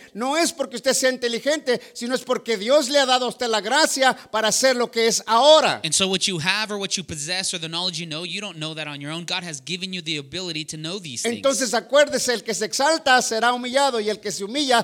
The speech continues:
Speaker 1: será exaltado.
Speaker 2: So remember, whoever exalts himself will be humbled, but whoever humbles himself will be exalted.
Speaker 1: Qué,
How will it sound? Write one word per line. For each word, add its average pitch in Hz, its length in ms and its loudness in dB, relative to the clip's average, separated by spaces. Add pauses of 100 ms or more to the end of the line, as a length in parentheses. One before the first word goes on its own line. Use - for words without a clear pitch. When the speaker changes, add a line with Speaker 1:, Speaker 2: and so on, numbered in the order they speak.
(120)
Speaker 1:
será 220 280 0
exaltado. 220 720 2
Speaker 2:
So 143 160 0
remember, 196 460 -2
whoever 190 320 -2
exalts 175 480 -2
himself 220 320 -6
will 208 100 -6
be 190 120 -8
humbled, 160 360 -8
but 165 140 -8
whoever 156 300 -6
humbles 208 400 -6
himself 156 340 -6
will 160 80 -10
be 143 140 -8
exalted. 160 500 -10
Speaker 1:
Qué, 240 240 -2